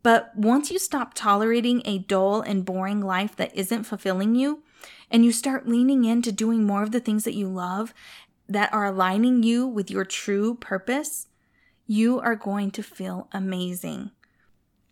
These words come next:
Let me give you a few real life examples of what this can look like when you combine what you're good at with the things you're passionate about. So, for instance, me,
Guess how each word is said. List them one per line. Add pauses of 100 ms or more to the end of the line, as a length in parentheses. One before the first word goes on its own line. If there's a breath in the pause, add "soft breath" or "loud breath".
(260)
Let
me
give
you
a
few
real
life
examples (320 loud breath)
of (160 soft breath)
what
this
can
look
like
when
you
combine (320)
what
you're
good
at (260 soft breath)
with (300)
the
things
you're
passionate
about. (800 soft breath)
So,
for
instance,
me,